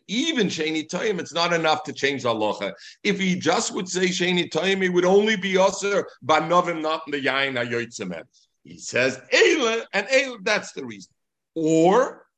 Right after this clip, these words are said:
Hug Fakir, Amar Rava. So we have a suffix, is the Eila the driver, or is the She'eni Toyim the driver? Amar Rava, Toshma. Bring up, uh, Peshat Zayin. Koinen Peres Eila Alai. Somebody says,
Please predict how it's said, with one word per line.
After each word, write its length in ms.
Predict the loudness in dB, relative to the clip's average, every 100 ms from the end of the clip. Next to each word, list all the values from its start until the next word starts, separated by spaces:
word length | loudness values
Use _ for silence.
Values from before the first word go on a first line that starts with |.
| _
Hug 160 | -8 -6
Fakir, 500 | -10 -6 -8 -8 -14 _ _ -12
Amar 320 | -12 -8 -10
Rava. 280 | -10 -20 -20
So 180 | -10 -8
we 180 | -4
have 160 | -4 -4
a 40 |
suffix, 520 | -6 -6 -6 -8 -16 _
is 160 | -12 -8
the 100 | -8
Eila 520 | -2 -2 0 -2 -4
the 80 | -6
driver, 680 | 2 4 4 0 -2 -6 -8 _ _ 0
or 120 | 0
is 120 | 0
the 80 | -2
She'eni 500 | -4 0 2 2 0
Toyim 380 | 0 2 0 -4
the 120 | -8
driver? 360 | -8 -10 -12 -16 _ _
Amar 240 | 2 4 4
Rava, 260 | 2 0
Toshma. 500 | -8 -6 -6 -8 -14 _ -20 -20 -20 _
Bring 220 | 0 4
up, 240 | 2 0 -6
uh, 400 | -2 0 0 -2 -4
Peshat 320 | -4 -4 -6
Zayin. 240 | -6 -6 -12 _ _
Koinen 320 | -4 -2 -2 -4
Peres 320 | -6 -4 -8
Eila 380 | -8 -8 -4 -4
Alai. 240 | -4 -8 -12
Somebody 360 | -4 -4 -4
says, 360 | -8 -6 -6